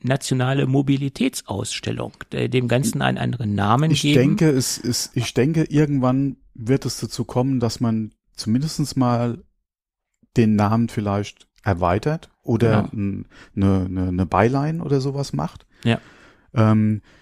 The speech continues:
Speaker 2: dass, äh, dass man da, äh, wie gesagt, das ein bisschen größer fasst, alleine schon von der Messebezeichnung her.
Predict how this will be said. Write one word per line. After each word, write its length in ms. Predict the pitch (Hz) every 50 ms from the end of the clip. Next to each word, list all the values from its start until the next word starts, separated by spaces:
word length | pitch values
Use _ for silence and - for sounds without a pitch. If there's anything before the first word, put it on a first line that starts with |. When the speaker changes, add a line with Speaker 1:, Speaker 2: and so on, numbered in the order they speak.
| _ _ _ -
Speaker 2:
dass, 280 | - 117 104 - - -
äh, 600 | 110 117 113 110 110 110 107 104 107 107 107 110 -
dass 200 | - 117 107 -
man 160 | 127 113 110
da, 420 | - 110 104 107 110 117 123 123 -
äh, 300 | 123 120 117 113 110 104
wie 80 | 113
gesagt, 400 | 110 110 110 113 - - - - -
das 200 | - 113 104 -
ein 80 | - 113
bisschen 200 | 110 - - 113
größer 340 | - - 110 117 117 143 127
fasst, 320 | - - 135 - - -
alleine 280 | 117 113 110 113 117 110
schon 220 | - 120 113 113
von 260 | - - 113 107 104
der 160 | 95 107 101
Messebezeichnung 800 | 101 98 104 101 - - 104 - - - 101 120 123 - - 131 127
her. 320 | 127 131 127 131 139 135